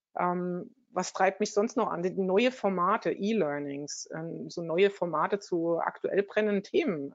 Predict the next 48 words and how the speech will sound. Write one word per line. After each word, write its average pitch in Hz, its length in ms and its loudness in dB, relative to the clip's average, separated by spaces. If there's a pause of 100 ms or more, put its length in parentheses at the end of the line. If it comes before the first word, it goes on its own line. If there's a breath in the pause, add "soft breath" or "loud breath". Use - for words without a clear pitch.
ähm, 156 240 -6
zu, 147 400 -2 (680)
äh, 160 160 -6
zu - 140 0
entwickeln. 151 640 -2 (400)
Ja, 180 140 8
und 226 80 4
ich - 160 2
lieb 262 220 2
das 220 140 2
auch, 208 120 4
an 214 140 4
meinen 185 200 2
eigenen 214 440 2
Themen 208 280 0
zu - 160 -4
arbeiten. 202 420 4
Ich - 120 -4
find 233 220 4
das, - 220 0
das 185 220 2
wichtig, 254 360 2
nicht 208 180 2
nur 208 80 6
für 202 140 2
meine 180 240 2
Klienten, 196 460 2
sondern 196 260 4
auch 175 140 2
für 190 180 2
sich 180 160 0
selbst - 380 2
im 180 100 -4
Leben, 196 440 2 (380 soft breath)
ne, 208 140 6
selbst 226 360 4
auch 220 120 6
irgendwann 240 420 4
das 233 180 2
mal 214 200 2
umzusetzen, 202 680 -2
wofür 202 260 -2
ich 247 100 -4
so 202 80 2
im 185 140 -4
Coaching, 165 640 0 (100)
äh, 156 140 -8
stehe. - 580 0